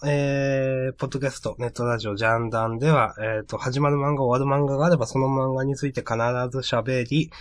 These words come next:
えー、それを含めて六作品、えー、毎週、その週のマン-、ジャンプの漫画を喋ることにしております。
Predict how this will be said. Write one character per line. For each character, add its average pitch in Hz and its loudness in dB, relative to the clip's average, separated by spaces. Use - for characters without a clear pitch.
え 120 -2
ー、 - -4
そ - -2
れ 151 2
を 147 2
含 - 0
め 165 6
て 131 -2
六 113 -4
作 202 0
品、 117 0
え 113 -2
ー、 - -2
毎 117 0
週、 113 -2
そ - -10
の 113 -4
週 117 -4
の 95 -4
マ 107 -4
ン-、 104 -12
ジ 113 -4
ャ 110 0
ン 104 -4
プ 101 -8
の 101 -4
漫 101 -4
画 127 -2
を 147 0
喋 113 -2
る 98 -6
こ - -8
と 104 -4
に 95 -4
し - -4
て 113 -6
お 107 -8
り 104 -6
ま 123 0
す。 - -8